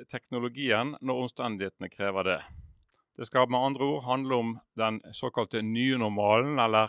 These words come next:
den neste normalen. Kanskje vi får svar på hva det heter etter hvert. Og også hvordan vi må forberede oss på det stadig nye endringer i årene fremover. I den anledning har vi i dag fått besøk av Vigdis Austrheim.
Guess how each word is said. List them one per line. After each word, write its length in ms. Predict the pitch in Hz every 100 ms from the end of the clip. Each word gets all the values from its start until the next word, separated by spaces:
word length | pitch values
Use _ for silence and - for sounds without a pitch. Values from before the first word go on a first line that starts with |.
| -
den 140 | 110 113
neste 340 | 127 - 123
normalen. 560 | 120 104 101 110 170 160 -
Kanskje 240 | 113 117
vi 80 | -
får 80 | 110
svar 220 | 117 107
på 160 | 107
hva 100 | 107 104
det 280 | 101 101 107
heter 400 | 113 - 117 95
etter 180 | 95
hvert. 340 | 107 170 - _ _ -
Og 140 | 147
også 160 | 156 151
hvordan 240 | 151 139 127
vi 80 |
må 140 | 127 120
forberede 420 | 151 135 104 101
oss 120 | 98
på 160 | - 113
det 100 | 110
stadig 320 | - 120 117
nye 240 | 110 117
endringer 600 | 117 104 117 110 95 95 101
i 60 | 101
årene 420 | 101 92 90 87
fremover. 440 | - 95 90 85 - - - _
I 200 | - 147
den 220 | 143 151 139
anledning 440 | 127 120 139 190
har 160 | 151 135
vi 180 | 123 120
i 40 |
dag 180 | 127 127
fått 180 | 120 110
besøk 360 | 110 117 -
av 180 | 107 98 104
Vigdis 340 | 110 107 101
Austrheim. 460 | 92 98 - 185